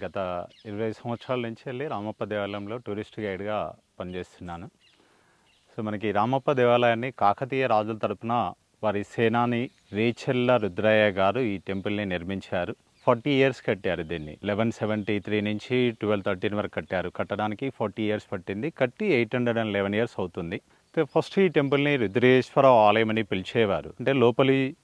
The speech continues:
శివలింగాన్ని కాకతీయ రాజు రుద్రదేవుడు ప్రతిష్ఠించారు కాబట్టి ఆయన పేరుపై రుద్రేశ్వర ఆలయం అని. మనకి ఇక్కడ శిల్పాలను చేసిన శిల్పి రామప్ప, అతని పేరుపై మన రామప్ప టెంపుల్ అని అంటున్నాము. అంటే ఇక్కడ ప్రతి శిల్పంలోనూ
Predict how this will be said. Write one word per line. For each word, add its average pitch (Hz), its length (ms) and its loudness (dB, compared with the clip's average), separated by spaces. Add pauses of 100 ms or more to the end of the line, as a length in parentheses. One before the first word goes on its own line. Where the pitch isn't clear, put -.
శివలింగాన్ని 117 800 2
కాకతీయ 117 600 2
రాజు 104 240 4
రుద్రదేవుడు 113 540 2
ప్రతిష్ఠించారు 107 680 -4
కాబట్టి 104 320 -2
ఆయన 123 140 0
పేరుపై 104 440 2
రుద్రేశ్వర 101 640 0
ఆలయం 92 420 2
అని. 87 180 -10 (260)
మనకి 131 180 -2
ఇక్కడ 127 220 2
శిల్పాలను 156 720 4 (140)
చేసిన 135 420 0
శిల్పి 170 500 -2
రామప్ప, 123 460 4
అతని 92 380 2
పేరుపై 123 300 0
మన 135 200 2
రామప్ప 104 280 2
టెంపుల్ 101 320 -2
అని 98 160 0
అంటున్నాము. 87 560 -4 (440)
అంటే - 380 -6
ఇక్కడ 120 160 4
ప్రతి 151 420 2
శిల్పంలోనూ 143 840 2